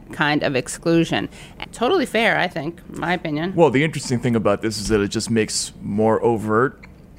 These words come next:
Speaker 2: this schism that's being, you know, driven between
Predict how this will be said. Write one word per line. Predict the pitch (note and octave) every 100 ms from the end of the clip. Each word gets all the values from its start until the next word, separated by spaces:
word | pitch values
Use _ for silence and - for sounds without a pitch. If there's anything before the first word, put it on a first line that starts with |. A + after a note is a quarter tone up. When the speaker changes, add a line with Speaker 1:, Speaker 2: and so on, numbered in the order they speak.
| - C3+
Speaker 2:
this | A2+ - - - -
schism | - B2 A#2 B2+ C3 C3 -
that's | G#2+ F#2+
being, | - A2+ A2 G2+ G2 - - - -
you | -
know, | G#2+ G2
driven | - A2 G#2 F#2
between | F2+ - G#2+ G2+ G2+ F#2